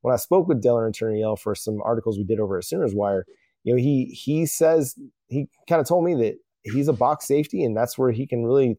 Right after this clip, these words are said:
thrive. I mean, he can be effective in coverage too, but I think you put him down there as your third safety in the box and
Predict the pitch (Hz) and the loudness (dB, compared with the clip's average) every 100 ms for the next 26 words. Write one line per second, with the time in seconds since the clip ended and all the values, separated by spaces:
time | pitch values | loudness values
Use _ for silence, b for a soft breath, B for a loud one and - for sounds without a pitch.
0 | - 175 160 117 - - _ _ - 120 | -4 -2 -2 -2 -6 -12 _ _ -6 -2
1 | 151 175 143 135 156 143 - _ - 123 | 0 0 0 2 0 -4 -10 _ -6 -2
2 | 139 123 113 135 131 110 - - 175 110 | -2 0 -2 0 0 -2 -6 -4 -2 0
3 | 110 113 139 - _ _ _ _ _ 101 | 0 0 -4 -4 _ _ _ _ _ -6
4 | - 156 156 131 127 147 143 113 110 113 | 0 2 2 2 2 2 2 2 0 -2
5 | - 127 127 - 123 131 - 113 113 101 | 0 2 2 0 -2 -2 -2 -2 -2 -2
6 | 101 151 123 107 101 95 | 0 0 -2 -6 -10 -10